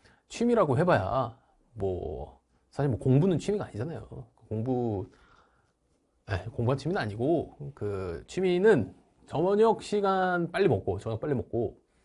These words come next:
뭐 한 사십 분 있잖아. 그때 친구들이랑 이제 탁구, 배드민턴 이런 거 있잖아.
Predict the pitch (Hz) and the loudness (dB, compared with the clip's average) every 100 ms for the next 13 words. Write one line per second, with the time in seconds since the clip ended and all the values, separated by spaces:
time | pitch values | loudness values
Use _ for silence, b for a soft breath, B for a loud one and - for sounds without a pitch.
0 | b b _ 101 117 110 - - 147 107 | b b _ -8 -6 -6 -8 -2 -2 -2
1 | 90 98 104 - _ _ 127 120 - _ | -6 -8 -10 -14 _ _ -4 -4 -4 _
2 | _ _ _ _ _ - 170 156 135 117 | _ _ _ _ _ -8 -4 -2 0 0
3 | 110 90 - - - _ _ 190 - - | -2 -6 -10 -12 -12 _ _ -2 -2 -6
4 | _ _ _ _ - 110 160 175 110 98 | _ _ _ _ -10 -4 0 0 -2 -6
5 | 110 135 110 87 - - | -4 -2 -2 -4 -12 -16